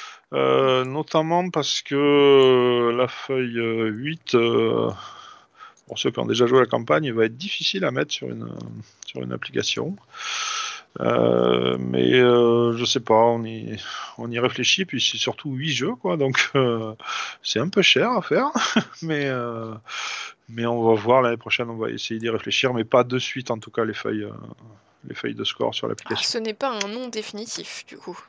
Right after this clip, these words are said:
Speaker 1: Hmm. <laughs> C'est, euh, c'est un, euh, on y réfléchit, mais je sais pas si ce sera possible.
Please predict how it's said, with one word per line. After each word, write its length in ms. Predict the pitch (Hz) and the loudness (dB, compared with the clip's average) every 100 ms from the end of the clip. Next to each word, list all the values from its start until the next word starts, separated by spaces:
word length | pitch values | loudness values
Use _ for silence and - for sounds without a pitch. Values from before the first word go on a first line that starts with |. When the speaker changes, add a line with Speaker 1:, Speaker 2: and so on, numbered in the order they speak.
| _ _ _ _ _ _ _ _ - _ _ _ _ _ - | _ _ _ _ _ _ _ _ -20 _ _ _ _ _ -8
Speaker 1:
Hmm. 100 | 127 | -2
<laughs> 1800 | 151 - 240 311 - 370 _ - - - - - - _ _ _ _ | -2 -4 -12 -18 -16 -18 _ -14 -12 -12 -14 -20 -20 _ _ _ _
C'est, 200 | - - | -2 6
euh, 640 | 151 165 160 160 156 151 143 | 8 10 10 10 10 8 6
c'est 300 | - - 170 | 0 0 2
un, 300 | 175 185 175 | 2 2 0
euh, 120 | 160 | 0
on 160 | 156 170 | 0 0
y 100 | 180 | -2
réfléchit, 480 | 180 175 165 - 208 | -2 -4 -6 -6 -8
mais 100 | 165 | -8
je 80 | 151 | -8
sais 160 | - | -4
pas 100 | 165 | -4
si 140 | 156 139 | -4 -8
ce 80 | - | -8
sera 180 | 147 | -6
possible. 320 | 131 131 - | -6 -10 -14